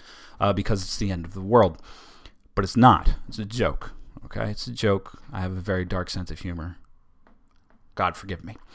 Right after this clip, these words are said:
Uh, but a, a lot of people ask, you know, "How are you coping?" And, and day-to-day life is no different for me. This, this is what happens when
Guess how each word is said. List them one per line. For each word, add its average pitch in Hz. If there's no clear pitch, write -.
Uh, 78
but 107
a, 107
a 123
lot 131
of 123
people 117
ask, 113
you 117
know, 107
"How 127
are 165
you 147
coping?" 139
And, 95
and 110
day-to-day 185
life 101
is 117
no 120
different 117
for 92
me. 78
This, 135
this 151
is 135
what 127
happens 135
when 101